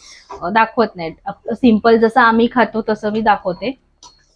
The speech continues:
आता ह्यामध्ये पण मी खोबरं वगैरे, अ, नाही टाकणार आहे वरून, आणि वाटण पण नाही टाकणार आहे, कारण वाटणाचं पण जास्त एवढं आम्हाला नाही आवडत काय. नॉनव्हेजचं असेल तरच वाटण,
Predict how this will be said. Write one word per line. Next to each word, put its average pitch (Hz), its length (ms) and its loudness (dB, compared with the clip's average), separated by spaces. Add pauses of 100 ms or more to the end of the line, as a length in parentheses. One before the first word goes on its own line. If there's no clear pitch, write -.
(760)
आता 202 160 -4
ह्यामध्ये 226 480 4
पण 226 160 0
मी 233 160 0
खोबरं 220 360 2
वगैरे, 214 540 -2 (220)
अ, 185 220 -10
नाही 208 300 0
टाकणार 185 440 -6
आहे 226 200 -10
वरून, 196 320 0 (640)
आणि 202 160 -6
वाटण 226 340 4
पण 254 180 0
नाही 190 120 -4
टाकणार 185 260 -4
आहे, 202 100 2
कारण 202 240 0
वाटणाचं 202 440 -6
पण 214 140 -10
जास्त 190 300 -8
एवढं 196 200 -4
आम्हाला 185 300 -8
नाही 190 160 -10
आवडत 151 220 -8
काय. 151 240 -12 (1040)
नॉनव्हेजचं 247 600 4
असेल 254 300 0
तरच 247 280 4
वाटण, 233 420 0